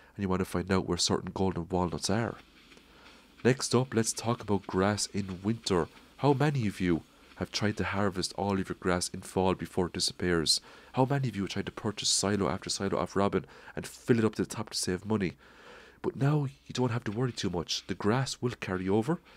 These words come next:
into winter. The only thing to note is that it won't give you the same yields as it would if you harvested in spring, summer or fall. So if you use the scythe in winter, you get slightly less hay. We're now gonna talk about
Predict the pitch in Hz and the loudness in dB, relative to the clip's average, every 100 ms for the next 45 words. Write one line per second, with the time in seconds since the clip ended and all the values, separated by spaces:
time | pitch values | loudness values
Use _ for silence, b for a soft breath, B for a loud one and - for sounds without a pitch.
0 | B B - 131 - 92 101 117 143 151 | B B -4 -2 -2 -4 -4 0 0 0
1 | B B B - - 127 165 196 156 - | B B B -8 2 6 8 8 4 0
2 | 151 113 95 98 110 151 139 110 101 104 | -4 -6 -4 2 4 4 0 -4 0 0
3 | - 107 - 104 113 143 135 - 120 120 | 2 0 -4 -4 2 2 2 -2 -2 0
4 | 101 87 - 104 104 90 90 107 95 85 | 0 0 0 2 0 -2 -4 -2 -2 -2
5 | B B B - 92 - 95 101 101 - | B B B -4 -2 -2 -6 0 0 0
6 | - - 113 92 104 117 104 85 82 - | -4 -6 -6 -4 0 0 0 -4 -4 -4
7 | - 92 87 92 87 - - - 80 69 | -4 -4 -4 -4 -4 -4 -4 0 0 -2
8 | - B B B - - 123 135 127 127 | -10 B B B -8 -2 -2 -2 -4 -4
9 | 139 135 - 107 110 90 95 110 - 87 | -4 -4 -2 0 -2 -4 -4 -4 -4 -2
10 | 87 - - 92 90 82 80 80 69 - | -2 -4 0 0 0 0 0 0 0 -2
11 | _ _ _ _ - _ _ - _ _ | _ _ _ _ -20 _ _ -20 _ _
12 | - - 85 113 127 110 - 113 - 90 | -20 -8 -2 0 0 -2 2 2 4 6
13 | 92 | 6